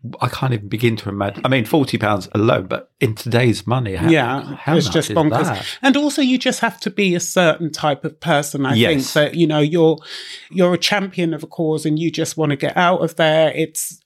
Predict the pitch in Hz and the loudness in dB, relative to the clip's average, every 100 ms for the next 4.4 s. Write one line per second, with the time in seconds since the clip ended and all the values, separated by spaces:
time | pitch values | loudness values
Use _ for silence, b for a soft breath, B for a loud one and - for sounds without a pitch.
0 | - 254 240 - 190 156 147 135 139 131 | 2 4 4 4 2 2 0 -4 0 0
1 | 120 127 123 - 151 147 135 143 - 139 | 0 -4 -10 -6 -2 0 0 -4 -8 -2
2 | 151 151 151 147 147 165 226 185 190 196 | 2 2 0 0 2 2 0 -2 -4 0
3 | 285 - 151 147 127 131 131 151 135 160 | 0 0 -2 0 0 0 0 -2 0 0
4 | - 147 143 147 | -2 0 2 0